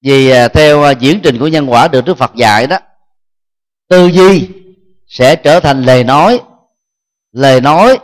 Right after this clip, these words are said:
sẽ trở thành hành động, hành động sẽ trở thành thói quen, thói quen sẽ tạo ra nhân cách, nhân cách đó tạo ra số phận, hoặc tốt, hoặc xấu,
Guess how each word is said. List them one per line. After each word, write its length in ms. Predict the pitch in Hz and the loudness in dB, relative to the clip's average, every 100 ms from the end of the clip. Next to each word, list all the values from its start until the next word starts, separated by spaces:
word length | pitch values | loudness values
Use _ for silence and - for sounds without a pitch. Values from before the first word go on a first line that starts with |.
| - | -12
sẽ 280 | - 143 165 | -4 -2 0
trở 120 | 185 | 0
thành 220 | 156 127 | -2 -2
hành 280 | 110 131 123 | -2 -2 0
động, 320 | 107 113 151 - _ _ _ _ _ _ _ | -2 -2 -6 -10 _ _ _ _ _ _ _
hành 280 | _ 135 135 | _ -2 0
động 340 | 123 120 156 160 | 0 0 -4 -4
sẽ 200 | 156 175 | -2 -2
trở 120 | 196 | -2
thành 200 | 147 117 | -4 -2
thói 180 | 165 208 | -2 0
quen, 360 | 175 165 160 123 - _ _ _ _ _ _ _ | 2 0 0 -6 -18 _ _ _ _ _ _ _
thói 160 | 180 | 0
quen 340 | 226 180 170 160 | 2 2 2 0
sẽ 400 | 131 127 147 185 | -2 0 2 0
tạo 240 | - 120 | 0 0
ra 80 | 147 | 0
nhân 320 | 151 160 165 | 0 -2 -4
cách, 200 | 143 220 - _ _ _ _ _ _ _ _ | -2 -4 -4 _ _ _ _ _ _ _ _
nhân 280 | 131 170 147 | -4 -2 0
cách 200 | 220 233 | -2 0
đó 120 | 240 - _ - | -2 -4 _ -4
tạo 220 | 117 135 | 0 2
ra 100 | 147 | 0
số 280 | 139 208 254 | 0 -2 -2
phận, 340 | 151 101 110 - _ _ _ | -2 -6 -8 -18 _ _ _
hoặc 180 | 123 117 - | -4 -4 0
tốt, 300 | 220 247 - | 0 0 -2
hoặc 160 | 127 - | -4 -4
xấu, 480 | - 190 240 - | 0 0 0 -4